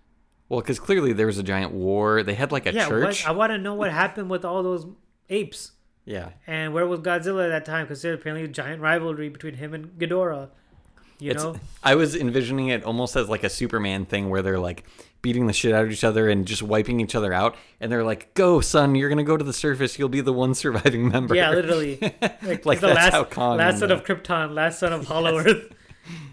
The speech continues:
Speaker 1: Yep, that's Godzilla and Kong.
Speaker 2: Yeah. Um, but yeah, I think it did a good job for what it was. And honestly, like, I saw it in theaters too.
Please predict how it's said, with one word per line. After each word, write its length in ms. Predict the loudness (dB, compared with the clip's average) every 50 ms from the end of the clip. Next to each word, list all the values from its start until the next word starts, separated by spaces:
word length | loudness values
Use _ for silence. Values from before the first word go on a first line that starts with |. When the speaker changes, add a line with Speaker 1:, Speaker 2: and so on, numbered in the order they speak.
| -14 -12
Speaker 1:
Yep, 160 | -12 -12 -8 -6
that's 200 | -6 -6 -4 -4
Godzilla 420 | -4 -4 -4 -4 -6 -6 -6 -8
and 100 | -10 -10
Kong. 280 | -12 -12 -12 -12 -12 -10
Speaker 2:
Yeah. 300 | -10 -10 -10 -10 -12 -14 -16 _ _ _ _ _ _ _ _ -6
Um, 540 | -4 -2 -2 -2 -2 -4 -6 -8 -12 -16 -18 _ _ _ _ -6
but 80 | -4
yeah, 180 | 0 0 2 2
I 60 | 0 0
think 240 | -2 -4 -4 -2 -4
it 160 | -4 -4 -2
did 300 | 0 -2 -2 -2 -6 -14 -20 _ _ _ _ -6
a 80 | -4
good 240 | -2 0 -2 -2 -2
job 240 | -2 -2 -2 -2 -2
for 100 | -4 -6
what 140 | -4 -4 -6
it 100 | -6 -8
was. 560 | -8 -6 -6 -6 -6 -8 -12 -20 -20 -20 _ _ _ _ _ _ _
And 640 | -8 -6 -6 -6 -6 -6 -8 -8 -10 -12 -16 -20 _ _ _ _ _ _ _ _ _ _ _ _ _ _ _ _ _
honestly, 460 | -2 -2 -2 -2 -4 -4 -4 -2 -2
like, 320 | -2 -2 -4 -6 -8 -16 _ _ _ _ _ _ _ _ _ _ -2
I 60 | -2
saw 220 | 0 2 2 4
it 40 | 4
in 120 | 2 0 -4
theaters 360 | -6 -8 -6 -6 -8 -10 -12
too. 240 | -12 -12 -12 -12